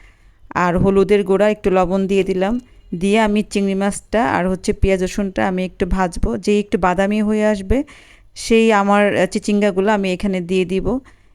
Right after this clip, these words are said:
এরপরে আমি চিচিঙ্গা, চিংড়ি মাছ আর হচ্ছে পেঁয়াজ রসুন যেটা আমি ভেজেছি, সব একসাথে ভালো করে মিক্সড করে নাড়াচাড়া করব।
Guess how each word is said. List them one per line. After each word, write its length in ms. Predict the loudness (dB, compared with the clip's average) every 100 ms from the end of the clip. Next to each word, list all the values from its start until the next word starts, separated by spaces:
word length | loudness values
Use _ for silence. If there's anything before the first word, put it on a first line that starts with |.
| _
এরপরে 460 | -2 0 0 2
আমি 180 | 2 0
চিচিঙ্গা, 480 | -2 -4 -2 0 -2
চিংড়ি 360 | -2 -4 -2 -2
মাছ 340 | -2 -4 -6 -16 -20 -20 _ _ _ -10
আর 180 | -4 -2
হচ্ছে 240 | -2 -2 -2
পেঁয়াজ 420 | 2 2 0 -2
রসুন 260 | -4 -4
যেটা 240 | -2 -2 -2
আমি 140 | -4
ভেজেছি, 420 | -4 -2 -2 -4
সব 200 | -2 0
একসাথে 420 | 0 -2 -2 -2 -2
ভালো 320 | 0 0 0
করে 240 | -2 -2
মিক্সড 360 | -2 -6 -8 -8
করে 220 | -4 -2
নাড়াচাড়া 520 | -2 -2 -2 -2 -4
করব। 460 | -4 -4 -2 -4